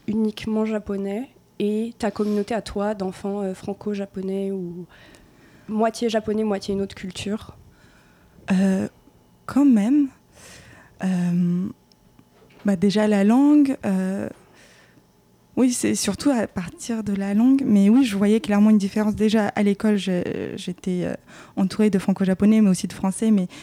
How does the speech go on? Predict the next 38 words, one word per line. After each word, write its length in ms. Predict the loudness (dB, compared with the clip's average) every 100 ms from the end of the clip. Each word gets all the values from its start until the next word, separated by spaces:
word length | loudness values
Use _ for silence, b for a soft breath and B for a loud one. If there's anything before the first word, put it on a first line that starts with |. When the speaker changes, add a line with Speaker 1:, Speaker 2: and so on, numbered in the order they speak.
| -8
Speaker 2:
de 60 | -2
personnes 580 | 0 2 4 4 4
d'un 140 | 2 2
peu 100 | 2
partout, 380 | -2 -4 -6 -4
parce 220 | -4 -8
que, 140 | -8
euh, 380 | -6 -6 -6 -8
il 60 | -6
y 40 |
avait 120 | -4
beaucoup 240 | -4 -4 -8
d'enfants 360 | -8 -8 -4
de 60 | -4
diplomates, 500 | -4 -6 -4 -4 -4
et 40 |
cetera. 440 | -8 -8 -6 -6 -6 B B B B _ _ -6
Euh, 320 | -2 -2 -4 -2
mais 200 | 0 2
pour 140 | 2 0
ma 120 | 2
mère, 140 | 2
c'était 360 | 0 -4 -4 -4 -8 _ _ _
très 220 | -4 0
important 440 | 0 -2 -4 -4 -2
qu'on 140 | -2
s'intègre, 520 | -4 -4 -2 -4 -4 -10 -8
euh, 680 | -6 -6 -6 -6 -4 -6 -8 -12 _ _
dans 180 | -4 0
la 100 | 0
culture 320 | 0 -2 -2
japonaise 440 | -6 -6 -6 -6 -6
à 120 | -4 -2
l'extérieur 760 | -2 -4 -8 -8 -8 -10 -12 B B B B _
de 80 | -2
l'école. 440 | -2 -4 -4 -6 B B B -4
Donc, 240 | -4 -4
euh, 520 | -6 -6 -6 -8 -8